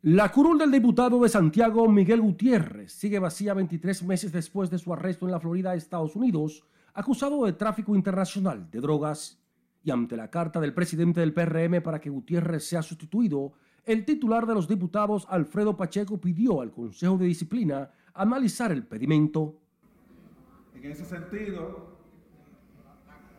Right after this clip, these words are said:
Speaker 2: el artículo treinta y uno del reglamento, es más específico en su párrafo, cuando establece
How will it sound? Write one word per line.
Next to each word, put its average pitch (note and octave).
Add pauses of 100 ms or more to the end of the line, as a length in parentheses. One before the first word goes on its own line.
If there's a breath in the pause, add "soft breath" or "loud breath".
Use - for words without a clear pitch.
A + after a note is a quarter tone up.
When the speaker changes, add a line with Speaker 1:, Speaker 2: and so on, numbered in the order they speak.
(400)
Speaker 2:
el D3
artículo E3
treinta F3+
y F3+
uno F3+
del D#3+
reglamento, F3+
es C#3
más E3
específico E3+
en C#3
su E3
párrafo, D#3
cuando C#3
establece E3